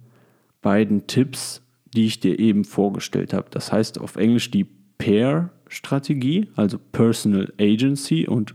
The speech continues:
Realistic Expectations. Wie sieht das jetzt aus? Wenn du jetzt wieder das Beispiel von Mathe nimmst,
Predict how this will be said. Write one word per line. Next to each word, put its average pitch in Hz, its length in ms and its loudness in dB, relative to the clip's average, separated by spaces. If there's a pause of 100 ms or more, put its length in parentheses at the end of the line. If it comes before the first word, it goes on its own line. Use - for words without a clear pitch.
Realistic 107 800 2
Expectations. - 1040 -6 (1700)
Wie 113 260 0
sieht 110 220 2
das 104 160 2
jetzt - 180 0
aus? 58 380 -4 (220)
Wenn 107 240 4
du 104 60 4
jetzt 98 440 0 (840)
wieder 101 220 2
das 92 200 -2
Beispiel 104 400 0
von 95 300 -4 (120)
Mathe 98 360 -2
nimmst, 143 580 -2